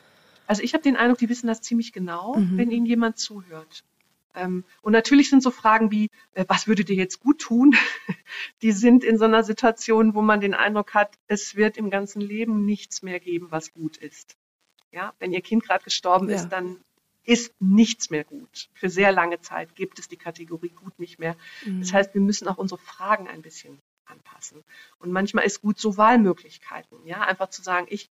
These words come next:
Speaker 1: kann mir vorstellen, ich komme morgen bei dir vorbei, ähm, und möchtest du, ich würd einfach kommen und was wir machen können, ist, äh, wir gehen zusammen spazieren oder ich koch dir was oder ich sitz einfach nur mit dir rum.“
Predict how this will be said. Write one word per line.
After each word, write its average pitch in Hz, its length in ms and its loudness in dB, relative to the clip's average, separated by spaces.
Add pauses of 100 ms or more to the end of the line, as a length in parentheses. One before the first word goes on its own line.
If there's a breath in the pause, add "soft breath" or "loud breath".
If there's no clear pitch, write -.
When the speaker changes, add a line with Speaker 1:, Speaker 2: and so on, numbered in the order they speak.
(100)
Speaker 1:
kann 208 180 -2
mir 196 100 -2
vorstellen, 185 420 -14
ich - 120 -20
komme 190 200 -12
morgen 180 340 -8
bei 180 100 -20
dir 175 140 -20
vorbei, 175 580 0 (480 loud breath)
ähm, 185 360 0 (520)
und 190 260 -12
möchtest 202 380 0
du, 185 120 0 (340)
ich 190 200 -6
würd 226 140 0
einfach 202 280 -2
kommen 247 340 4
und 202 120 -4
was 190 160 0
wir 180 80 -12
machen 196 260 -2
können, 185 400 -10
ist, - 420 -18
äh, 175 100 -18
wir 185 80 -14
gehen 185 160 -12
zusammen 165 280 -12
spazieren 214 640 -4 (440 soft breath)
oder 185 200 -4
ich - 140 -14
koch 240 200 -4
dir 202 180 -10
was 180 280 -2
oder 220 120 2
ich - 80 -6
sitz - 160 -20
einfach 165 240 -14
nur 165 100 -14
mit 156 200 -14
dir 151 100 -18
rum.“ 131 220 -20